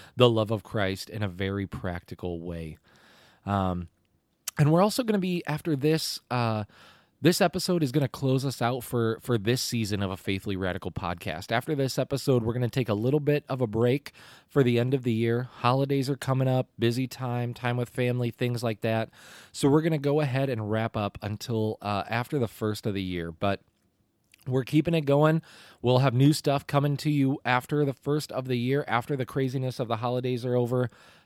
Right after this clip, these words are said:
after we're all settled down, and, uh, actually, I'll be getting back to you right before I leave for the Haiti trip, so you'll hear about it one more time, but, um, really just wanted to give a little bit of time and distance with the, with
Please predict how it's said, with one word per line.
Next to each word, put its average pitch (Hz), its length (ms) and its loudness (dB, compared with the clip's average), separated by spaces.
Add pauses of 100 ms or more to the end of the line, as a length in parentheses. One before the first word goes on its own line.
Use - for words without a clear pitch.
(120)
after 135 300 0
we're 135 180 -2
all 123 160 -2
settled 127 400 -2
down, 117 500 0
and, 104 500 -4
uh, 95 500 -4
actually, 127 340 -2
I'll 107 80 -2
be 117 120 -4
getting 127 220 -2
back 120 180 0
to - 80 -6
you 107 80 -2
right 120 240 0
before - 280 -2
I 101 120 2
leave 127 340 0
for 113 140 0
the 101 100 0
Haiti 101 240 -2
trip, 101 320 -4
so 104 120 -4
you'll 107 180 0
hear 135 100 0
about 120 160 -2
it 107 60 -2
one 117 160 0
more 110 120 0
time, 117 380 -2
but, 101 180 2 (460)
um, 98 640 2
really 190 360 2
just 139 160 0
wanted 135 220 2
to 120 40 -4
give 117 160 0
a 117 60 -2
little 110 180 -2
bit 101 100 -2
of 98 120 -4
time 92 480 -4
and 92 320 -6
distance 95 440 -6
with 101 200 -6
the, 92 260 -4 (380)
with 107 160 0